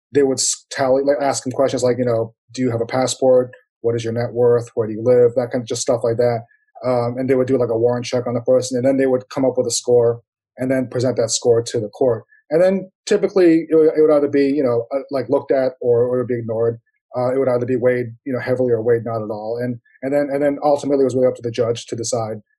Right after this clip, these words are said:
you know, what the bail was. So it doesn't seem like this is, on the one hand, too much different than that,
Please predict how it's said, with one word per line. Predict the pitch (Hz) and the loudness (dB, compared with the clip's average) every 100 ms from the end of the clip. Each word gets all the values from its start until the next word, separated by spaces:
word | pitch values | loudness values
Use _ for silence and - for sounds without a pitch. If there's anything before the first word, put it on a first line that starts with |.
| _ | _
you | 131 | -6
know, | 123 113 | -2 -2
what | 110 127 | -2 -2
the | 123 | -2
bail | 127 127 117 | 0 2 0
was. | 104 107 - _ _ - | -2 -10 -16 _ _ -4
So | 165 175 | 2 2
it | |
doesn't | 240 262 | 2 0
seem | - 233 | 0 2
like | 202 156 | 2 2
this | 165 - - | 0 0 0
is, | 151 127 - _ | 0 -2 -12 _
on | 151 | 0
the | 143 | 2
one | 156 151 | 2 0
hand, | 143 135 131 123 _ _ - | -2 0 -2 -4 _ _ -12
too | - 156 | -4 0
much | 170 165 | 0 2
different | 156 156 175 170 | 0 2 -2 -2
than | 175 170 | -2 0
that, | 175 | -2